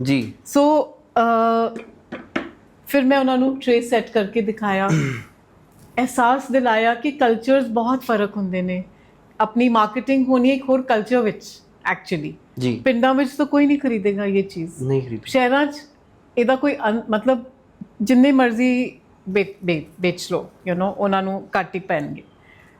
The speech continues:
Speaker 2: ਸੋ ਇਹ ਚੀਜ਼ਾਂ ਅੱਜ ਕੱਲ੍ਹ ਦਿਖਦੀਆਂ ਹੀ ਨਹੀਂ ਹੈ
Speaker 1: ਜੀ।
Speaker 2: ਮਾਰਕੀਟ ਵਿੱਚ।
Speaker 1: ਜੀ।
Speaker 2: ਸੋ somehow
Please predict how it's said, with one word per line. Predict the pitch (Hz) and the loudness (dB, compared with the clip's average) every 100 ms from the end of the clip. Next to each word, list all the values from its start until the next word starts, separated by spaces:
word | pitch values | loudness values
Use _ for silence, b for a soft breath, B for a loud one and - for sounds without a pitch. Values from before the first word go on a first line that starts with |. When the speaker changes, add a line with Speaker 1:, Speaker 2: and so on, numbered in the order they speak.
| b | b
Speaker 2:
ਸੋ | - 254 247 240 240 | 0 2 4 4 2
ਇਹ | 269 | 0
ਚੀਜ਼ਾਂ | 269 269 254 277 240 | 2 2 4 2 2
ਅੱਜ | 220 | -2
ਕੱਲ੍ਹ | - 254 | 0 0
ਦਿਖਦੀਆਂ | 220 208 190 214 | 0 -2 0 0
ਹੀ | 196 | 0
ਨਹੀਂ | 165 160 | -4 -8
ਹੈ | - - _ _ _ _ - | -14 -20 _ _ _ _ -8
Speaker 1:
ਜੀ। | 120 | -2
Speaker 2:
ਮਾਰਕੀਟ | 165 156 - - 196 | -2 -2 -8 -20 -20
ਵਿੱਚ। | - - _ - 127 | -20 -20 _ -8 -4
Speaker 1:
ਜੀ। | 127 117 | -4 -4
Speaker 2:
ਸੋ | - 320 | 0 0
somehow | 339 339 294 311 359 381 - | 2 0 0 2 2 2 -2